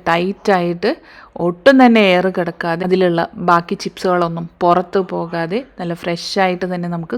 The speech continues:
ആ ഒരു കവറിൽ സൂക്ഷിക്കാനായിട്ട് പറ്റും. എന്ത് ഈസിയാ അല്ലേ? അപ്പോൾ ഇത് ട്രൈ ചെയ്തിട്ടില്ലാത്തവർ മസ്റ്റായിട്ട് ട്രൈ ചെയ്യേണ്ട ഒരു ടിപ്പ് തന്നെയാണ് കേട്ടോ അത്. കാരണം നമ്മളെല്ലാവരും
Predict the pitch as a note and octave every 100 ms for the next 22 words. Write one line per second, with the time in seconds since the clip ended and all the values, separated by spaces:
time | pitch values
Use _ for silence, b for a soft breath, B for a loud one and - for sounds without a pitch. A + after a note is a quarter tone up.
0 | F3+ F3+ F3 F3 F3 F3+ F#3+ D#4 - G3+
1 | F#3 F#3 F3 E3+ F3 E3+ F#3+ F#3 F3 -
2 | - G3+ F#3+ F#3+ G3+ G3 F#3+ F3 F3 E3+
3 | B B B _ F#3+ F#3 - F#3 F#3+ -
4 | A3 A#3+ C#4 B3 A3 G#3 G3 F3+ E3+ F3
5 | F3 F#3 G#3 A3+ A3+ - B3 G#3+ G3+ G3+
6 | G3 F#3 F3 F#3 F3 F3 E3+ G#3 B B
7 | B G3 F#3+ A#3 _ G#3 G3+ - G#3 F3+
8 | F3 E3+ E3+ F3+ E3+ E3+ G#3+ B B -
9 | A3 A3+ A#3 A3+ A#3 A#3 A#3 A3 G#3+ A3
10 | G3 F#3